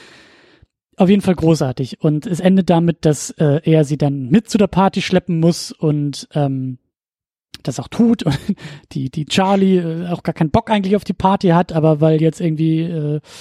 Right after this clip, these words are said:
Mutter und Sohn so einen, so einen latenten Streit miteinander ausfechten, ist sie so ein bisschen die Leidtragende und wird halt mitgeschleppt zur Party.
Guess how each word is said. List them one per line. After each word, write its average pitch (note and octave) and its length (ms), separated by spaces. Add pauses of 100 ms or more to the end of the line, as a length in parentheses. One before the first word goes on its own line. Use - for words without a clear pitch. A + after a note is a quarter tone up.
(160)
Mutter G3 300
und F3 160
Sohn G3 440
so F3 100
einen, F3 200
so E3+ 100
einen E3+ 240
latenten E3+ 440
Streit F3 400
miteinander F3 380
ausfechten, E3 720
ist F3 160
sie E3+ 120
so D3+ 80
ein D#3 60
bisschen C#3+ 180
die D3 60
Leidtragende C#3+ 640
und C#3+ 140
wird D#3 140
halt D#3+ 120
mitgeschleppt - 420
zur - 120
Party. F#3 400